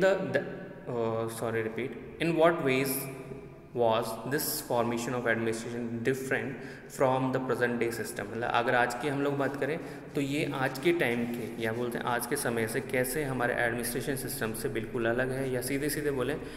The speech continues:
तो आज का जो एडमिनिस्ट्रेशन सिस्टम है वो पहले वाले एडमिनिस्ट्रेशन सिस्टम से कैसे डिफरेंट है। और एडमिनिस्ट्रेशन मतलब प्रशासन,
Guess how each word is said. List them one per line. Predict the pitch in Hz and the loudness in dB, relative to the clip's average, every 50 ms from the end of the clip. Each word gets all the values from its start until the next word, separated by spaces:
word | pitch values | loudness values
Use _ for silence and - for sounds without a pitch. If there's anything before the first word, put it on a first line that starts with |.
| - - - | -12 -8 -4
तो | - - | -2 2
आज | - 131 135 135 | 4 4 2 4
का | - 170 | 2 2
जो | 151 151 156 | 2 4 4
एडमिनिस्ट्रेशन | - 131 131 127 123 - - 147 135 - 143 131 - - - | 4 4 4 2 0 0 0 0 0 0 -2 -4 -4 -6 -6
सिस्टम | - - 131 110 - - 120 113 113 | -4 -4 -2 -2 -2 -2 -2 0 0
है | 117 139 | 0 0
वो | 151 156 | 0 0
पहले | - - 123 117 117 | 0 0 0 2 2
वाले | 120 120 123 123 135 | 2 4 4 2 2
एडमिनिस्ट्रेशन | - - - 123 120 123 123 - 143 139 135 139 | 0 0 -2 -2 -2 -2 -2 -2 -2 -2 -2 -2
सिस्टम | 135 135 - - - - 120 113 | -4 -6 -6 -8 -6 -6 -4 -4
से | 113 113 | -4 -4
कैसे | - - 117 113 113 - - 185 214 - - - - - - - - | -4 -2 0 0 0 -2 -4 -6 -6 -8 -10 -12 -14 -14 -8 -2 0
डिफरेंट | 160 147 - - 135 117 107 95 | 2 2 2 0 -4 -6 -6 -6
है। | 98 101 - - - | -6 -8 -6 -4 -2
और | 123 120 - | 0 2 4
एडमिनिस्ट्रेशन | 120 123 127 135 131 - 160 143 160 156 | 4 4 4 2 0 0 -2 -2 -2 -2
मतलब | 151 147 - - | -2 -2 -2 -2
प्रशासन, | - - 131 117 - 117 104 104 - 110 | 0 2 0 2 2 0 0 0 -2 -4